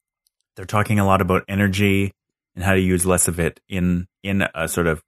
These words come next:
community and a city type environment, making transportation more efficient, which we have discussed many times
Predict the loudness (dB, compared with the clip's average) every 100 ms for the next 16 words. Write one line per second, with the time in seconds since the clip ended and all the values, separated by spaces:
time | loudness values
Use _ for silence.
0 | _ -8 -2 0 0 0 -2 -2 -4 -4
1 | -2 -2 -2 -8 -10 -8 -6 -2 0 0
2 | -2 -6 _ _ _ _ _ -8 -2 -2
3 | 0 -2 -2 -2 -2 0 0 0 -2 -4
4 | -4 -4 -6 -8 -16 _ -20 -14 -6 -2
5 | -2 -2 -6 _ -8 -8 -8 -12 -10 -6
6 | -6 -4 -4 -4 -2 -2 -2 -2 -6